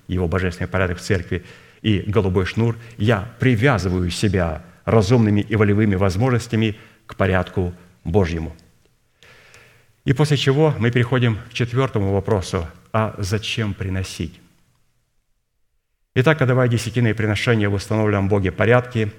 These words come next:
мы, во-первых, утверждаем себя святыней в искуплении Божьем. Принося десятины Бога, святыни Богу, мы утверждаем себя святыней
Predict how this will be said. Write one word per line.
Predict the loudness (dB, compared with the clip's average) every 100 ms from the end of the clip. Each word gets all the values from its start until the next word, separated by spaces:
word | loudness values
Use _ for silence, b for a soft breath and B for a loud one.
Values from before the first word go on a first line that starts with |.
| -6
мы, | 0 2
во-первых, | 2 0 0 -2 -6 -12 _ _ _ _ _ _ _ _ _
утверждаем | -2 0 0 2 2 2
себя | 0 0 0
святыней | 2 -2 -2 0 0 -2 -6 -14 _
в | -4
искуплении | -2 -4 -4 -2 0 0 0 -4 -8 -14
Божьем. | -2 2 2 0 -6 -10 -18 b b b _
Принося | -2 0 -2 -2 -2
десятины | -2 -4 -4 -2 -2
Бога, | 0 2 2 -2
святыни | -2 -4 -2 -2 -2
Богу, | -2 -2 0 -2 -6 b b b b
мы | -2
утверждаем | 0 -2 0 0 2 2 2
себя | -2 -2 0 2 2 -2 -12 -18
святыней | -12 -2 0 0 2 2 0 -4